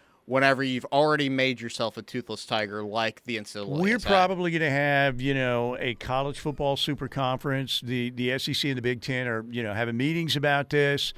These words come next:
Speaker 2: We're probably going to have that, and the N C double A will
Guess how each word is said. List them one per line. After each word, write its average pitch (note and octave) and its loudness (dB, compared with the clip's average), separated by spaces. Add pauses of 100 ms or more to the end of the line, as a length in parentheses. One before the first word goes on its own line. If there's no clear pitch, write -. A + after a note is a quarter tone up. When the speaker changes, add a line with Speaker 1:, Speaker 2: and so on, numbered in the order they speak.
(420)
Speaker 2:
We're C3 0
probably D3+ 4
going D3 0
to D#3 -2
have C3 2
that, A#2+ 6
and C3 -2
the C#3 2
N D3+ 0
C D3+ -2
double C3+ 4
A C3 4
will B2+ 0